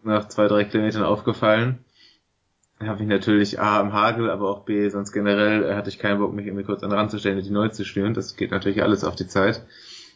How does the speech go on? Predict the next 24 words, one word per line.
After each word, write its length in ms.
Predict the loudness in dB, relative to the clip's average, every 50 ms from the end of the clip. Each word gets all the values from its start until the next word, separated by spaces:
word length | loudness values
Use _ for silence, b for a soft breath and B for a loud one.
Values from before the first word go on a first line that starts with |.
| B B _ _ -2
Äh, 160 | 0 2 2 4
bin 120 | 4 4
dann 120 | 4 4 4
damit 220 | 2 2 2 2
durchgelaufen 520 | 2 2 2 2 2 2 2 2 0 0
und 60 | -2 -4
es 240 | -4 -4 -4 -2 0
<laughs> 0 |
hat 260 | 0 0 -2 -6 -8
echt 260 | -8 -8 -8 -4 0
wehgetan 420 | 2 2 4 2 2 2 0 0 0
auf 120 | -2 -2
den 140 | -2 0 0
letzten 260 | -2 -2 -2 -6 -6
Kilometern. 500 | -2 0 2 2 4 2 2 2 0 0
Also 140 | 0 0 -2
es 100 | -2 -2
hat 120 | -2 -2 -2
das 160 | -2 -4 -2
Ganze 260 | -2 -2 -2 0 0
nochmal 280 | 0 0 0 0 0 0
nicht, 440 | 0 -2 -4 -8 -14 -14 -4 0
nicht 160 | 2 2 2 2
verbessert. 580 | 2 2 2 2 2 2 2 2 2 0 -4